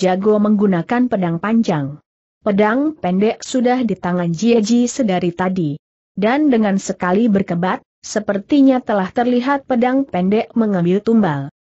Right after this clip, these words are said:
Memang Jiaji hanya mengarahkan pedang ke arah pergelangan tangan Meng. Dan terlihat di sini, Meng Yang Culah orang yang mencari sisi tajam pedang. Tetapi meski tergores, sepertinya Meng sama sekali tidak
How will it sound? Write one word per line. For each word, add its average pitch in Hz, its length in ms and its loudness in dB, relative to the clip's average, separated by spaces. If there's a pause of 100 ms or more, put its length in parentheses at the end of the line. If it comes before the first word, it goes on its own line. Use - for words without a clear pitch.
(200)
Memang 233 420 2
Jiaji 226 480 2
hanya 196 320 2
mengarahkan 214 720 -2
pedang 170 400 -2
ke 247 80 0
arah 190 400 -2
pergelangan 190 640 0
tangan 175 320 -4
Meng. 147 200 -4 (500)
Dan 214 240 0
terlihat 247 480 0
di 220 160 0
sini, 202 400 0 (320)
Meng 190 160 0
Yang 208 400 0
Culah 240 320 2
orang 233 400 0
yang 208 240 2
mencari 190 480 0
sisi 247 400 -4
tajam 214 480 0
pedang. 165 400 -2 (480)
Tetapi 214 560 0
meski 196 400 0
tergores, 208 800 -2 (160)
sepertinya 226 800 -2
Meng 202 160 -2
sama 160 240 -4
sekali 180 480 -2
tidak 202 400 0